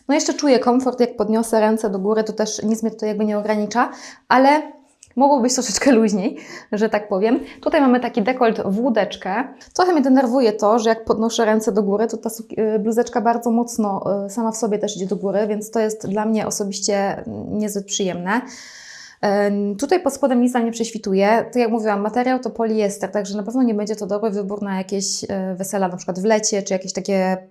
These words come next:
okazje w ciepłe dni, bo po prostu się spocicie. Mi już w tym jest gorąco, szczerze mówiąc. A, no, ogólnie nie jest jakoś <laughs> bardzo ciepło.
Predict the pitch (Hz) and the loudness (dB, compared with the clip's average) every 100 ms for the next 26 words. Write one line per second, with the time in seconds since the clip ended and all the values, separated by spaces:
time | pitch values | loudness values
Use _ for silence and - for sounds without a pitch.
0 | - - 185 208 196 190 185 - 202 202 | -10 -6 -2 -2 0 -2 -2 -2 -4 -2
1 | 190 208 240 214 214 208 220 220 214 214 | 0 0 -2 -2 -6 -8 -8 -6 -4 -6
2 | - 185 185 220 214 165 170 165 - 175 | -2 0 2 0 0 -4 -4 -4 -4 -2
3 | 175 185 180 180 180 175 165 233 - - | -4 -6 -6 -6 -6 -6 -6 -6 -6 -14
4 | - - - - - _ - 196 196 196 | -20 -18 -18 -20 -20 _ -4 0 2 2
5 | 196 196 208 196 202 233 226 208 180 185 | 0 0 2 2 4 4 2 2 2 0
6 | 185 196 - 220 190 196 214 185 190 208 | -4 -4 -2 0 0 0 -4 -4 -2 -2
7 | 233 | -2